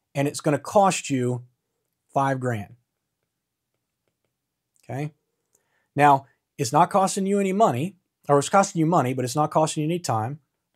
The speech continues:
not a lot of effort. You're gonna have a ton of resources that you're gonna get, right? Uh, reputation will likely increase because as financial suc-, financial success increases and as notoriety increases, so does reputation. And you're gonna increase the quality of your health, right? So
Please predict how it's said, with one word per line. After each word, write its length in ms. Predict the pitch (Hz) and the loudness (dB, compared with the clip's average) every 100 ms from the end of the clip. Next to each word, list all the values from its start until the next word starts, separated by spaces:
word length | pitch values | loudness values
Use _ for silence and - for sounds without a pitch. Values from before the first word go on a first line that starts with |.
| - | -10
not 260 | 120 131 151 | -4 -4 -2
a 40 | |
lot 200 | 156 165 | 0 0
of 80 | - | 0
effort. 420 | 127 117 135 160 _ _ - | -6 -2 -2 -4 _ _ -12
You're 100 | 123 | -6
gonna 120 | 131 | -2
have 100 | 120 | -2
a 60 | 113 | -2
ton 580 | - - - 175 208 135 | -8 -6 0 4 4 2
of 140 | 104 | -2
resources 760 | 123 160 - 113 107 139 151 117 | -4 -4 -2 -4 -4 -6 -8 -8
that 120 | 110 | -8
you're 140 | 120 | -6
gonna 160 | 117 107 | -6 -6
get, 320 | 104 113 - - | -6 -6 -6 -8
right? 320 | 117 147 160 _ _ _ - | -4 -4 -6 _ _ _ 0
Uh, 180 | 135 123 | 2 4
reputation 640 | 135 156 151 151 151 165 165 | 2 2 0 2 2 2 -2
will 200 | 147 127 | 0 0
likely 420 | 123 143 - 151 | 0 0 0 -2
increase 640 | 147 135 135 120 131 202 | 0 -4 -4 -4 -4 -4
because 420 | - 123 131 123 120 | -6 -6 -2 -2 -2
as 120 | 110 | -6
financial 540 | - 123 123 143 151 | -6 -8 -6 -6 -6
suc-, 320 | - 127 - | -8 -10 -14
financial 560 | - 139 135 147 160 143 | -8 -6 -4 -6 -6 -8
success 480 | - 120 156 160 160 | -10 -6 -4 -2 -4
increases 640 | 156 165 160 165 208 165 | -6 -2 -2 -2 -4 -6
and 120 | 120 | -8
as 140 | 110 120 | -8 -4
notoriety 640 | 143 131 120 135 151 160 | -4 -2 -2 -2 0 -2
increases, 560 | 160 - 165 170 202 | -4 -4 -4 -4 -8
so 160 | - 131 | -8 -6
does 160 | 120 120 | -6 -4
reputation. 720 | 120 117 110 110 113 175 175 - - - - | -6 -6 -8 -8 -8 -10 -12 -18 -20 -20 -4
And 200 | 226 233 | -2 0
you're 140 | 226 | -2
gonna 220 | 226 226 - | -2 -2 -2
increase 420 | 214 190 214 202 | -6 -2 -4 -2
the 120 | 214 | -4
quality 380 | - 180 190 185 | 0 2 2 -2
of 80 | 185 | -2
your 180 | 196 | -2
health, 380 | 175 226 - - | 0 0 -2 -14
right? 320 | 127 135 190 - | -12 -6 -6 -4
So 280 | 180 160 | -2 -2